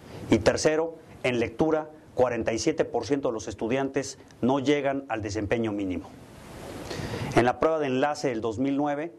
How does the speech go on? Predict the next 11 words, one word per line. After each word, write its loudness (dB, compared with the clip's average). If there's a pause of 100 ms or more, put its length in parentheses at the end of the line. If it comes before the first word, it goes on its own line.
(200)
el -2
cincuenta 0
y -4
cuatro 0
punto -2
cinco -2
por -4
ciento -2
de 0
los -4
alumnos -2